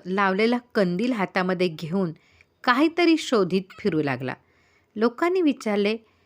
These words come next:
"अहो, तुम्ही काय शोधता?" तो म्हणाला, "माझा कंदील हरवला आहे." लोक म्हणाले, "अहो, कंदील तर तुमच्या हातातच आहे ना." तेव्हा तो गृहस्थ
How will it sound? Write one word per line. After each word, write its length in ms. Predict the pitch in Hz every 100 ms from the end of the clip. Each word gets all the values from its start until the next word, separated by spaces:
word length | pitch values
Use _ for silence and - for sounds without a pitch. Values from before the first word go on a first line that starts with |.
| _ -
"अहो, 220 | 214 311
तुम्ही 220 | 339 370 370
काय 220 | 285 320
शोधता?" 560 | - 285 233 - 180 170 - _ _ _ _
तो 80 | 208
म्हणाला, 420 | 202 180 170 190 247 - _ _ _ 285
"माझा 260 | 330 370
कंदील 520 | 370 330 254 240 294 330
हरवला 400 | 277 214 180 156
आहे." 240 | 151 170 - _ 165
लोक 260 | 165 165 175
म्हणाले, 280 | 156 160 180
"अहो, 400 | 151 147 175 226 _ _ _ _ _
कंदील 480 | 214 185 175 233 254
तर 60 | 302 302
तुमच्या 280 | 302 294 302
हातातच 500 | 254 247 294 370 370
आहे 220 | 359 277
ना." 240 | 240 226 226 - _ _ _ _ _
तेव्हा 340 | 180 170 165 233
तो 200 | 233 262
गृहस्थ 560 | 180 170 165 151 -